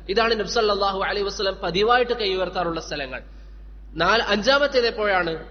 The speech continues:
സുജൂദിലേക്ക് പോകുമ്പോഴും സുജൂദിൽ നിന്ന് എഴുന്നേൽക്കുമ്പോഴും. അത് നബി സല്ലല്ലാഹു അലൈഹി വസല്ലം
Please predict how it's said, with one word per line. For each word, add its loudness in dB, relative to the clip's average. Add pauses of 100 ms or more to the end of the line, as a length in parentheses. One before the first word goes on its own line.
സുജൂദിലേക്ക് 0
പോകുമ്പോഴും 2 (100)
സുജൂദിൽ -2
നിന്ന് -4
എഴുന്നേൽക്കുമ്പോഴും. -4
അത് -2
നബി -6
സല്ലല്ലാഹു 0
അലൈഹി -2
വസല്ലം 0